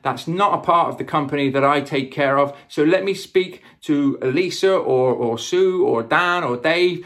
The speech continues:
whoever you want to be the operator of that company." It could be a partner, so you can remember the name, and then you can go, get off the call,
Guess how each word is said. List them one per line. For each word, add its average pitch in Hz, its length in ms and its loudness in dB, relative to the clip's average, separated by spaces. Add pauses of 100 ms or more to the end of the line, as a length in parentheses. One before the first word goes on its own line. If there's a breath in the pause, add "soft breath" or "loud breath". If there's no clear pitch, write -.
(100 loud breath)
whoever 175 360 2
you 160 220 0
want 160 300 -2 (460 loud breath)
to 151 100 -2
be 156 160 4
the 151 100 2
operator 151 560 2
of 147 140 0
that 143 200 -4
company." 147 300 -4
It 135 80 -14
could 160 140 0
be 160 120 4
a 143 60 4
partner, 160 400 0
so 156 140 -6
you 139 120 -2
can 139 140 -6
remember 135 320 -2
the 127 80 -4
name, 147 400 -2 (340 loud breath)
and 139 160 -2
then 143 200 0
you 143 80 -4
can 135 160 -6
go, 190 260 2
get 214 240 0
off 165 160 -2
the 135 60 -6
call, 175 440 0